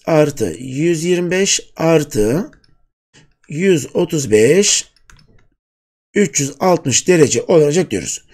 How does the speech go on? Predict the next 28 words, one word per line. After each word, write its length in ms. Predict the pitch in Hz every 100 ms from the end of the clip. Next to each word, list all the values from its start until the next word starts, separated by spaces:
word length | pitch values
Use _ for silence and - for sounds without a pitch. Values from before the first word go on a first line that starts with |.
| - - - -
Buradan 300 | 196 196 - -
x 460 | 185 196 - - - _ _ _ _ _ _ _ _
artı 340 | 175 160 139 90
yüz 440 | 95 127 175 175
yirmi 200 | 196 196
beş 180 | 196 -
ile 40 | 190
yüz 260 | 185 180
otuz 240 | 196 185 175
beşi 200 | 180 -
toplarsam 540 | 180 185 165 139 143
arkadaşlar, 560 | 131 135 123 180 190 - - - _ _ -
iki 260 | 202 -
yüz 380 | 156 165 208 - _ _ _ _ _ _ _ _ - - - _ _ _ _ _ -
altmış 460 | 185 185 196 -
yapar, 380 | 190 185 190 190 -
eşittir 420 | 185 160 147 127
üç 220 | - 160 160
yüz 100 | 151
altmıştan. 880 | 143 135 107 104 98 120 170 - _ _ - - _ 202
Buradan 260 | 190 175 -
x'in 440 | 202 - 160 156
değeri 220 | 131 107
üç 260 | 110 - -
yüz, 100 | 185
iki 240 | - 160
yüz 80 | 196
altmışı 540 | 185 180 160 120 180